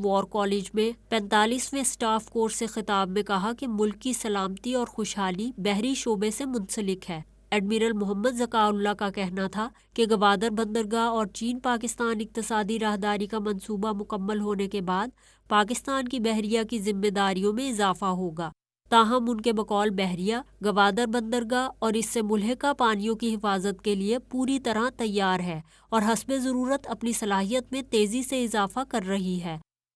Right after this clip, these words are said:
دری اسنا چین کے سفیر سن وائی ڈونگ نے منگل کو راولپنڈی میں پاکستان فوج کے سربراہ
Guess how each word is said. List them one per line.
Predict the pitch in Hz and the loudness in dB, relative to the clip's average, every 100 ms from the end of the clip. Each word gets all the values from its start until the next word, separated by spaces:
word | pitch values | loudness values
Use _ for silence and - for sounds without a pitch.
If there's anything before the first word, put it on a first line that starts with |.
| 196 | 0
دری | 220 240 254 | 4 4 4
اسنا | 240 - 247 254 | 2 0 -2 -2
چین | - 220 233 240 | -6 -4 -4 -2
کے | 262 | -2
سفیر | 240 226 - 233 247 | -2 -6 -4 -4 -2
سن | - 226 226 | -2 -2 0
وائی | 247 247 | 0 0
ڈونگ | 214 202 190 | 2 0 0
نے | 202 | 0
منگل | 202 185 175 190 | 0 -2 -2 -4
کو | 233 262 | -4 -2
راولپنڈی | 240 214 208 202 220 190 226 | 0 0 0 -4 -6 -4 -4
میں | 220 262 | -2 -4
پاکستان | 254 190 190 196 254 254 247 | -2 -2 -2 -6 -4 -4 -2
فوج | 226 208 196 | -2 -2 -2
کے | 220 | -4
سربراہ | 208 202 180 190 | -2 -4 -2 -2